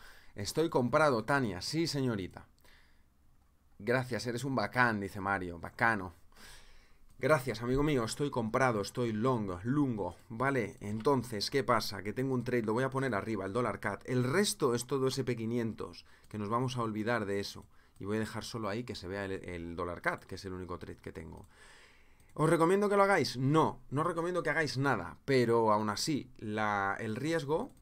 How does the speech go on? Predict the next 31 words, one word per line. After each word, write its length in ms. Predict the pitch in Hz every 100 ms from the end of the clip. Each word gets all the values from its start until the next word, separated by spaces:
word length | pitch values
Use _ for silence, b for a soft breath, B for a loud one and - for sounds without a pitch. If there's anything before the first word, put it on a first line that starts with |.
| - - - - - - - - - - - - - -
es 220 | 165 127
muy 580 | 135 139 143 143 156 151
grande 320 | 123 127 113
ahora, 340 | 101 120 80 b b b -
porque 320 | 95 87 98
ahora 160 | 107 151
en 60 |
la 60 | 160
noticia 400 | 156 156 139 151
esto 240 | - 143
puede 180 | 139 135
hacer 200 | 127 127
así... 720 | 117 - 165 160 165 165 165 B B B B B -
Luego 440 | 117 143 151 131
puede 240 | 120 123
subir 320 | 123 131 143 143
si 180 | 127
quiere, 360 | 127 156 156 147
pero 240 | 123 110
puede 160 | 117 143
hacer 220 | - 139
lo 160 | 127 120
que 160 | 107
quiera, 340 | - 127 101 85
¿vale? 280 | 123 170 202
Puede 260 | 120 120
sacarme 420 | 113 110 113 110
mi 80 | 107
stop 300 | 101 - 101
loss 400 | 123 135 131 127
tranquilamente. 1080 | - 92 98 98 101 123 113 117 117 113